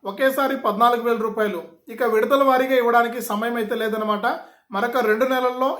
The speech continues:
ఈ ఆర్థిక సంవత్సరం అనేది ముగుస్తుంది కాబట్టి మనకు విడతల వారీగా ఇవ్వడానికి అవకాశం లేదు కాబట్టి ఒకేసారి రాష్ట్ర వ్యాప్తంగా దాదాపు అరకోటికి పైగా ఉన్నటువంటి రైతుల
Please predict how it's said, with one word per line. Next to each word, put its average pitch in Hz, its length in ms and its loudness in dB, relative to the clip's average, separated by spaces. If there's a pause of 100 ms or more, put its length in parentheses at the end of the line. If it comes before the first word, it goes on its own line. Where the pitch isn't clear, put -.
ఈ 226 40 -6 (140)
ఆర్థిక 240 260 -2 (100)
సంవత్సరం 233 340 -6
అనేది 220 240 -4
ముగుస్తుంది 226 480 -8
కాబట్టి 220 320 0 (420)
మనకు 226 260 -4
విడతల 277 280 4 (100)
వారీగా 269 300 2
ఇవ్వడానికి 240 420 2
అవకాశం 233 440 -4
లేదు 233 140 -2 (120)
కాబట్టి 220 300 -2 (480)
ఒకేసారి 262 600 -2 (540)
రాష్ట్ర 214 300 -2
వ్యాప్తంగా 254 420 2 (140)
దాదాపు 254 360 0 (160)
అరకోటికి 262 600 0
పైగా 233 320 2
ఉన్నటువంటి 233 460 -6
రైతుల 214 260 -2